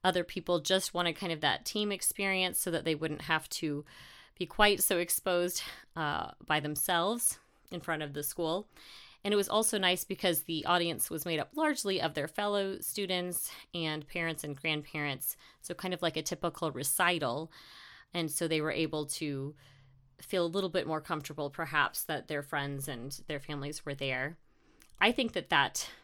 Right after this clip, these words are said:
social currency and then even concert currency, if you will, <laughs> if we continue with the currency theme,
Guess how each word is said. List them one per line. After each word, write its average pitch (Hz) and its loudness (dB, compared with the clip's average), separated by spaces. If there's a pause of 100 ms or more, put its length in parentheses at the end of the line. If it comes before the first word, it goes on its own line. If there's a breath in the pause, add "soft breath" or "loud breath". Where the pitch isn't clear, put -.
(200 loud breath)
social 233 0
currency 208 0
and 170 0
then 165 -2
even 208 0 (400 loud breath)
concert 202 4
currency, 175 2
if 175 0
you 202 6
will, 185 8
<laughs> - -12
if 196 -4
we 175 -4
continue 170 -2
with 170 -4
the 165 -2
currency 170 -6
theme, 156 -4